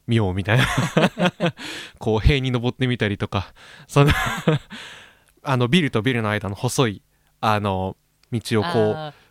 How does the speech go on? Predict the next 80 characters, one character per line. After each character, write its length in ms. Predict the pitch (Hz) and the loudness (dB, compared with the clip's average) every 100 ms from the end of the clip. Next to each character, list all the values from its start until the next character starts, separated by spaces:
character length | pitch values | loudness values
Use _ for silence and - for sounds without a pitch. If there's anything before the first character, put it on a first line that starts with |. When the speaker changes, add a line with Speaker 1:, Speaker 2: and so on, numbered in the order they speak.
| _ _ - | _ _ -8
Speaker 1:
あ 140 | 110 107 | -4 -4
の、 220 | 98 113 | -4 -4
腕 240 | - 143 151 | 0 2 4
を 120 | 110 | 2
こ 280 | - 101 98 | -2 -4 -4
う、 80 | - _ _ _ - | -8 _ _ _ -8
Speaker 2:
<laughs> 0 | |
突 800 | 190 - 196 - - - - 185 | -6 -4 -4 -2 2 2 4 0
っ 40 | - | 0
張 60 | 185 | -4
っ 40 | - | -4
て、 140 | 151 | -4
Speaker 1:
突 120 | 123 | -2
っ 20 | 120 | 0
張 80 | |
っ 60 | 170 | 0
て 100 | - | 0
こ 60 | 160 | 0
う、 20 | 160 | 2
Speaker 2:
上 60 | 139 | 2
に 80 | 160 | 2
Speaker 1:
上 80 | 143 | 0
に、 200 | 143 131 | -4 -2
そ 260 | - 151 | 2 2
う。 20 | 120 | 2
Speaker 2:
登 240 | 113 90 | -2 -6
っ 20 | |
て 100 | - | -8
い 60 | 185 | -4
く。 140 | 208 - | -2 0
Speaker 1:
登 220 | 139 135 | 2 2
っ 20 | 151 | 2
て 60 | 127 | 0
屋 140 | 165 | 0
上 140 | 139 135 | 0 0
ま 120 | 135 | 0
で 60 | |
行 60 | 110 | -2
っ 40 | |
て 100 | - | -2
み 100 | 135 | 0
た 100 | 131 | 2
り 100 | 113 | 2
と 100 | 120 | 2
か。 80 | - - 160 - 170 - | 2 2 2 2 0 0
Speaker 2:
<laughs> 440 | 185 277 392 359 | 0 0 2 0
強 400 | - 226 208 214 | 0 0 2 0
い。 60 | 190 208 | 0 0
Speaker 1:
<laughs> 640 | - 160 - 165 - 185 | 2 0 0 -4 -4 -10
す 40 | - | 2
ご 60 | 147 | 2
い 20 | |
身 180 | 208 226 | 4 2
体 160 | 240 226 | 2 4
能 140 | 233 | 2
力 180 | 160 - | 0 0
が 160 | 107 101 - - - | -2 -2 -10 -20 0
長 100 | 175 | 2
け 100 | 151 | 2
て 80 | 139 | 0
る 100 | 101 | -2
ん 20 | |
で 60 | 95 | -4
す 100 | - | -2
よ 80 | 117 | 0
ね。 200 | 143 120 - - - | 0 -2 -14 -18 -10
Speaker 2:
へ 40 | |
ー。 160 | 127 170 | -8 0
Speaker 1:
千 100 | 147 | 2
代 120 | 120 | 2
ち 100 | 127 | 2
ゃ 20 | |
ん 40 | |
自 140 | 120 131 | 0 0
体。 240 | 110 104 - - - - - | 0 -2 -6 -18 -20 -18 0
な 140 | 151 | 2
の 120 | 143 | 2
で、 300 | 131 131 107 - _ _ _ _ _ - | 2 0 -2 -6 _ _ _ _ _ 0
あ 180 | 135 131 | 2 4
の、 320 | 117 113 | 2 0